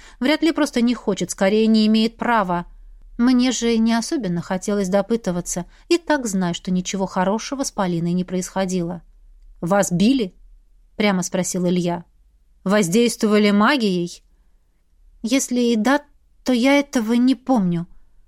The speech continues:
призналась честно. «Знаю только, что очень хотела сбежать оттуда, и мне удалось благодаря вам». Последнее я произнесла куда тише,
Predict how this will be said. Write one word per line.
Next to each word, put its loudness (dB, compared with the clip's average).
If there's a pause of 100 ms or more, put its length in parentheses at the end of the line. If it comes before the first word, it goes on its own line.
(160)
призналась -2
честно. -4
«Знаю 2
только, 0
что 0
очень 2
хотела 2
сбежать 2
оттуда, 0 (560)
и 4
мне 6
удалось -2
благодаря 0
вам». 0 (1300)
Последнее 0
я 0
произнесла 0
куда -2
тише, -2